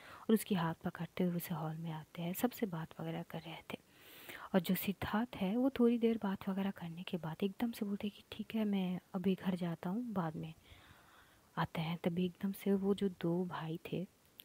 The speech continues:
वो एकदम से बोलते कि "अरे सिद्धार्थ भाई, इतने दिन बाद तो आए हो, आज हमारे साथ रुक जाओ ना।" देखिए, पर वो मम्मी की तबीयत पहले से ठीक नहीं है। और तो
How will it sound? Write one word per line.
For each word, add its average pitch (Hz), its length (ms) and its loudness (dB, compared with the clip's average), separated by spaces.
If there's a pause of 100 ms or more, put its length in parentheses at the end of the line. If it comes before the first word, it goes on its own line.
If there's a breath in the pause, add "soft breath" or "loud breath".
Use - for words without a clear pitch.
(540)
वो 185 100 8
एकदम 185 240 2
से 208 120 0
बोलते 196 180 -2
कि 208 60 0
"अरे 233 220 6 (400)
सिद्धार्थ 160 400 2
भाई, 147 360 0 (420 loud breath)
इतने 254 200 6
दिन 247 200 8
बाद 233 280 4
तो 220 100 0
आए 202 180 4
हो, 220 180 2 (180)
आज 226 140 4
हमारे 247 280 6
साथ 262 180 -4 (100)
रुक 269 160 0
जाओ 208 200 4
ना।" 202 100 0 (800 soft breath)
देखिए, - 160 -18
पर 185 540 2
वो 170 260 0 (120)
मम्मी 165 260 -2
की 220 140 2
तबीयत 175 460 0 (460)
पहले 175 260 0
से 220 220 0
ठीक - 260 -4
नहीं 214 200 2
है। 214 60 2
और 226 160 -2 (120)
तो - 80 2